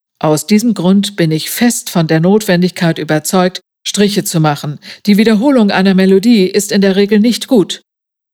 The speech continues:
Je früher man auf den Punkt kommt, umso besser. Riskieren Sie kein zweites Mal. Es gibt natürlich Ausnahmen.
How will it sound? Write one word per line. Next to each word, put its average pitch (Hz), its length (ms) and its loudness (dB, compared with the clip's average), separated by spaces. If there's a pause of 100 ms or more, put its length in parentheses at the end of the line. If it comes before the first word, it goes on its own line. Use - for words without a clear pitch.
(320)
Je 196 120 0
früher 262 340 2
man 196 240 2
auf 180 160 -4
den 190 240 0
Punkt - 400 -6
kommt, 214 460 -4
umso 180 260 0
besser. 214 460 -2 (680)
Riskieren 269 640 0
Sie 208 300 2
kein 190 340 0
zweites 160 520 -4
Mal. 165 320 -4 (340)
Es - 180 -6
gibt 208 200 -2
natürlich 185 640 0
Ausnahmen. 156 640 -2